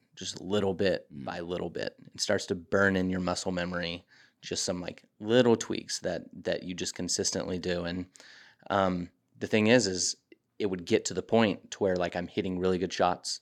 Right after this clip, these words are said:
Speaker 1: hitting really good shots, then it starts to push out right more, push out
Speaker 2: Right.
Speaker 1: right more.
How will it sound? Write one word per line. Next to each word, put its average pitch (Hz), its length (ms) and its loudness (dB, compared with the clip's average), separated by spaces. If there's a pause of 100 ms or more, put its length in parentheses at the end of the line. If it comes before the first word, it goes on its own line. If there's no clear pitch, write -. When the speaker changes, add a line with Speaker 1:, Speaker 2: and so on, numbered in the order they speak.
(120)
Speaker 1:
hitting 92 280 -4
really 87 180 -2
good 85 140 -6
shots, - 380 -2
then 92 160 -8
it 87 60 -8
starts - 320 -6
to - 80 -20
push - 280 -14
out - 140 -8
right 71 220 -6
more, - 300 -18
push - 220 -12
out 80 120 -4
Speaker 2:
Right. 57 80 -10
Speaker 1:
right - 120 -12
more. 87 280 -12